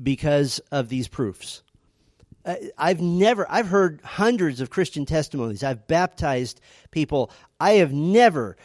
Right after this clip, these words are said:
in the baptistry that we set up right over there, I've never had anybody with a tear in their eye say, "The teleological argument led me to faith in Christ." That's never happened. What it does do is give us confidence that we're on the right track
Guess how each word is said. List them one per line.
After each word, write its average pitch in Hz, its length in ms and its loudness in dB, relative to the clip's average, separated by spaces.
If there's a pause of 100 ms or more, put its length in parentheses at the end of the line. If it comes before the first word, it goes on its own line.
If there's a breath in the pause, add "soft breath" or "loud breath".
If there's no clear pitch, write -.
(160 soft breath)
in 156 140 0
the 156 60 0
baptistry 170 560 0
that 143 80 -6
we 151 100 -2
set 175 240 2
up 170 160 0
right 180 180 2
over 175 200 0
there, 147 200 2
I've 127 160 -2
never 196 300 2
had 156 180 2
anybody 160 440 2
with 131 160 -2
a 135 60 -8
tear 247 260 0
in 233 80 2
their 196 180 2
eye 160 220 2
say, 151 260 -2
"The 135 100 -6
teleological 180 840 -2
argument 131 480 -6
led 151 280 -2
me 165 180 -4
to 107 140 -8
faith 135 320 -8
in 117 100 -10
Christ." - 520 -14 (600 soft breath)
That's 143 240 -4
never 156 320 0
happened. 113 440 -6 (500)
What 156 140 4
it 160 80 0
does 175 260 4
do 165 120 2
is 135 120 0
give 151 200 0
us 123 80 -8
confidence 147 600 -2
that 127 120 -6
we're 135 180 -2
on 123 120 0
the 117 80 -2
right 117 200 -4
track - 460 -6